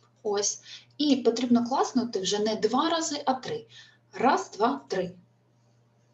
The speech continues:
Ось виділився. Тобто, коли раз, два виділяється слово, а раз, два, три виділяється абзац. Тобто можна виділяти абзац, а, кожний абзац окремо, так? Спробуйте самостійно потім це зробити.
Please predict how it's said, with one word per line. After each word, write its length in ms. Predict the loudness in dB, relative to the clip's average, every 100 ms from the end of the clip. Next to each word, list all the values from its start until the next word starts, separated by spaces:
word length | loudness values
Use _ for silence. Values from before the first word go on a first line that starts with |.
| _ _ 2
Ось 180 | 2 0
виділився. 460 | -4 -2 -4 -4 -4
Тобто, 220 | 0 0
коли 380 | 8 8 8 4
раз, 400 | 0 2 0 -4
два 380 | -2 0 0 -4
виділяється 460 | -2 0 0 -2 -4
слово, 540 | -4 -2 -2 -2 -4 -8 -12 -12 -2
а 100 | 2
раз, 200 | 2 2
два, 220 | 0 -2
три 340 | 0 2 2
виділяється 600 | 2 0 2 4 4 2 -4
абзац. 360 | -6 -8 -8 -12 -20 -18
Тобто 260 | -16 -12 -8
можна 280 | -6 -6 -6
виділяти 680 | -4 -2 2 2 0 -8 -10
абзац, 560 | -10 -6 -6 -6 -8 -14 -20 -20 _ -20 -14
а, 500 | -8 -6 -4 -4 -6 -10 2
кожний 380 | 4 4 0 -6
абзац 360 | -2 0 0
окремо, 380 | -6 -12 -16 -18 -6
так? 220 | -4 -4 -6 _ _ _ _ _ _ -12 -10 -10 -12 _ _
Спробуйте 600 | -14 -6 -4 -2 -4 -4
самостійно 640 | -4 -4 -8 -8 -8 -8 -8
потім 260 | -6 -6 -6
це 120 | -8
зробити. 600 | -6 -6 -6 -6 -10